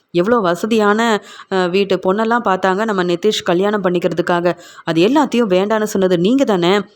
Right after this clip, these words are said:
அந்த ரெஸ்டாரண்ட் கிடைக்கணுன்றதுக்காக தானே? இப்ப பாருங்க, அந்த ரெஸ்டாரண்டோட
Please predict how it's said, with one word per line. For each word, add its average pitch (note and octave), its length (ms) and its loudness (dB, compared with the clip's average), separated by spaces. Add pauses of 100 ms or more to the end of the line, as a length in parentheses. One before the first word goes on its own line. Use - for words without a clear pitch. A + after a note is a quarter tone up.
(140)
அந்த F3 180 0
ரெஸ்டாரண்ட் B3+ 480 0
கிடைக்கணுன்றதுக்காக G#3 680 0
தானே? F#3+ 320 0 (280)
இப்ப G#3+ 280 -2
பாருங்க, A3+ 640 -2 (180)
அந்த F#3 220 0
ரெஸ்டாரண்டோட A#3+ 580 2